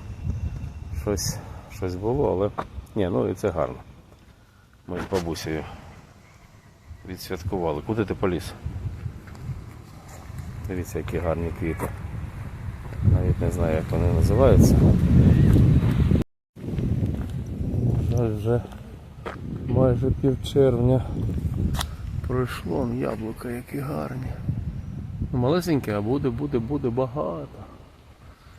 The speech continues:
Сподіваємось, що буде багато. Ми сподіваємось. Тихий вечір, спокійна ніч. Людей щось мало,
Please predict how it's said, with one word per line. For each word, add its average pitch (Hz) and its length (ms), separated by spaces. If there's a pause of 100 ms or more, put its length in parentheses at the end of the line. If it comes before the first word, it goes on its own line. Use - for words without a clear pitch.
(1000)
Сподіваємось, 101 640
що - 100
буде - 220
багато. - 400 (1500)
Ми - 60
сподіваємось. 101 760 (1600)
Тихий - 260
вечір, - 400 (1400)
спокійна 85 540
ніч. 110 400 (3000)
Людей 110 260
щось 98 240
мало, 104 340